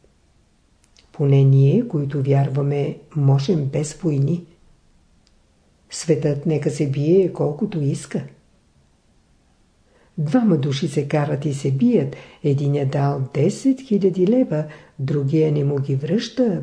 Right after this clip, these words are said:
бият се, викат и мен. Казвам: „Колко ти дължи?“ „Десет хиляди лева.“ Изваждам десет хиляди лева и казвам:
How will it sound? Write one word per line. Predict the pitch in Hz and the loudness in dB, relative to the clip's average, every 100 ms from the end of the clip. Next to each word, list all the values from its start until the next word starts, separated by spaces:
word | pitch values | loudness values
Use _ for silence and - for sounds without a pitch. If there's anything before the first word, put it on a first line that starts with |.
| 135 | -6
бият | 143 135 262 - | -2 0 0 -4
се, | - 277 254 240 - _ _ _ - | -4 -2 -2 -4 -12 _ _ _ -10
викат | 131 120 208 208 | -8 -2 -2 0
и | 156 | 0
мен. | 135 190 202 - _ _ _ _ _ _ _ _ - | 0 -2 -6 -14 _ _ _ _ _ _ _ _ -8
Казвам: | 135 131 - 135 - _ _ _ _ _ _ _ _ _ _ _ - | -6 -4 -4 -6 -8 _ _ _ _ _ _ _ _ _ _ _ -8
„Колко | - 143 - | -6 -4 -2
ти | 233 | -2
дължи?“ | 165 147 143 139 226 - - _ _ _ _ _ _ _ _ _ _ _ _ _ _ - | 0 0 0 0 -2 -4 -20 _ _ _ _ _ _ _ _ _ _ _ _ _ _ -4
„Десет | 135 165 - 254 | 0 2 2 2
хиляди | - 202 220 180 | 2 2 4 4
лева.“ | 151 185 165 - - _ _ _ _ _ _ _ _ _ _ _ _ _ _ - | 4 2 -2 -6 -14 _ _ _ _ _ _ _ _ _ _ _ _ _ _ -8
Изваждам | 180 175 247 233 151 135 | -8 -4 -4 -4 -4 -2
десет | 139 - 139 | -2 -2 -4
хиляди | - 131 135 139 | -4 -2 -2 -2
лева | 127 131 240 | -4 0 0
и | 220 | 0
казвам: | - 135 135 156 | -2 -6 -6 -10